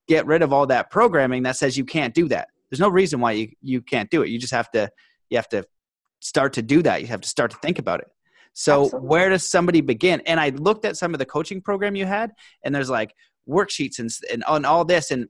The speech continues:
Speaker 1: when every twenty nineteen, I go through a whole process myself. And I think that that's the biggest piece, that people are just not asking these questions and taking the time to go through to figure it out.
Speaker 2: It, it needs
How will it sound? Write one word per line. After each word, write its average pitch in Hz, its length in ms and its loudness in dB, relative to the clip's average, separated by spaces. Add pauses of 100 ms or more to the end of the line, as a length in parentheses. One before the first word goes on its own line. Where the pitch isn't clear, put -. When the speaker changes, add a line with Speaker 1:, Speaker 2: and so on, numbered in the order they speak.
Speaker 1:
when 143 240 0
every 175 240 2
twenty 175 320 -2
nineteen, 151 400 -2
I 135 100 0
go 143 160 0
through 139 220 -2
a - 20 0
whole 160 300 0
process 147 640 -2
myself. 131 600 -2
And 120 80 -4
I 120 40 -4
think 135 200 -8
that 131 160 0 (400)
that's 156 500 -2
the 127 200 -4 (180)
biggest 175 540 0
piece, 175 240 -6
that - 140 -2
people 156 240 -4
are 131 80 0
just 131 220 -8
not 131 260 0
asking 127 360 -2
these 120 160 -8
questions 143 400 -6
and 123 120 -6
taking 139 300 -6
the 101 100 -8
time 123 440 -2 (260)
to - 100 -12
go 139 300 0
through 156 380 0
to 110 60 -8
figure 117 360 -2
it 107 60 -2
out. 139 220 0 (460)
Speaker 2:
It, 254 280 2
it 269 220 -2
needs 277 760 -8